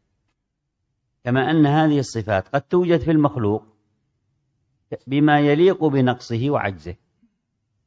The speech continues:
فوجودها في المخلوق لا يستلزم نفيها عن الخالق بحجة المشابهة أو المماثلة، بل نثبتها لله على ما يليق بجلاله وكماله،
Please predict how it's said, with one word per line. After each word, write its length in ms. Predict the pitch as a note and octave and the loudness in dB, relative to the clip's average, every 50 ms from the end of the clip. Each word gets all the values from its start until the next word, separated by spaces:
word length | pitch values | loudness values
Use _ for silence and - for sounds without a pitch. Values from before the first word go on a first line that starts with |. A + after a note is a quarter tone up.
| _ _ _ _ _ _ _ _ _ _ _ A#2+ | _ _ _ _ _ _ _ _ _ _ _ -2
فوجودها 600 | B2 C3 C3+ C3+ E3 F#3 F3+ F3 E3+ D#3+ D3+ C3+ | 0 0 2 2 2 2 4 4 4 2 2 2
في 100 | A#2+ C#3+ | 0 -2
المخلوق 680 | B2+ A#2+ A#2 - - A2+ B2 D3 D#3+ - - - - _ _ _ _ _ _ _ _ _ _ _ _ _ _ _ _ _ _ _ _ _ _ _ _ _ _ _ _ _ _ _ _ _ | -2 -2 -2 -4 -4 -4 -2 -2 -4 -6 -12 -20 -20 _ _ _ _ _ _ _ _ _ _ _ _ _ _ _ _ _ _ _ _ _ _ _ _ _ _ _ _ _ _ _ _ _
لا 260 | A2 A#2+ C3 C#3 C3+ | -4 -2 0 0 0
يستلزم 720 | C3 A2+ - - - B2 A2+ G#2 G2 G#2 A2 G#2+ B2 B2 - _ _ _ _ _ _ _ _ _ _ _ _ _ _ _ _ _ _ _ _ _ _ _ _ _ _ | -2 -4 -6 -6 -6 -4 -4 -4 -4 -4 -4 -6 -6 -10 -12 _ _ _ _ _ _ _ _ _ _ _ _ _ _ _ _ _ _ _ _ _ _ _ _ _ _
نفيها 400 | A#2 C3+ C#3+ - A#2 A2 G#2 G#2 | -8 -8 -6 -6 -6 -6 -6 -6
عن 180 | G2 F2+ F#2+ G2 | -6 -6 -8 -10
الخالق 520 | G2 F#2+ - - B2 A2+ F#2+ E2 E2 - _ _ _ _ _ _ _ | -10 -12 -10 -6 -4 -4 -4 -4 -8 -14 _ _ _ _ _ _ _
بحجة 480 | G2 - - C#3 C3 A#2+ G#2+ A#2 A2 - - | -20 -14 -10 -10 -10 -8 -6 -6 -6 -6 -6
المشابهة 640 | F#2 F#2+ F#2 F2+ - - G#2 G2 G2 F#2 F#2+ G2 | -8 -6 -8 -8 -8 -6 -4 -4 -4 -4 -6 -6
أو 180 | F2+ F#2+ G2+ G#2 | -6 -6 -6 -4
المماثلة، 680 | G#2+ A2+ A#2 B2+ C#3 C#3+ C#3 A2+ A2+ F#2 D#2+ D#2+ - _ _ _ _ _ _ _ _ _ _ _ _ _ _ _ _ _ _ _ _ - | -4 -2 0 0 0 0 0 -2 -4 -8 -8 -10 -16 _ _ _ _ _ _ _ _ _ _ _ _ _ _ _ _ _ _ _ _ -8
بل 160 | A2 A2+ A#2 | -4 -2 -2
نثبتها 500 | A#2 G2+ G#2+ B2 C#3+ - B2 A#2 G#2+ G2+ | -4 -4 -4 -6 -6 -6 -4 -4 -4 -4
لله 540 | F#2+ F#2+ F#2 F#2+ G#2 G2+ G2+ F#2 F2 F2+ - _ _ _ G#2 | -4 -6 -6 -4 -4 -4 -4 -4 -8 -14 -20 _ _ _ -12
على 160 | G2 G2 F#2 | -10 -8 -6
ما 280 | G#2 A2+ A#2+ B2 A#2 | -6 -4 -4 -4 -4
يليق 240 | A2 G2 F#2+ F#2 - _ | -6 -6 -8 -10 -12 _
بجلاله 680 | G2+ G#2 F#2 F2 F2+ E2+ F2+ G2 G2+ F#2+ F2+ E2+ E2 E2+ | -14 -14 -10 -10 -10 -8 -6 -6 -6 -6 -6 -8 -8 -8
وكماله، 640 | F#2+ A2+ - - B2+ B2+ C3+ C#3 C#3 C3+ C3+ C3+ B2 | -8 -10 -8 -6 -4 -4 -2 -2 -2 -4 -4 -6 -8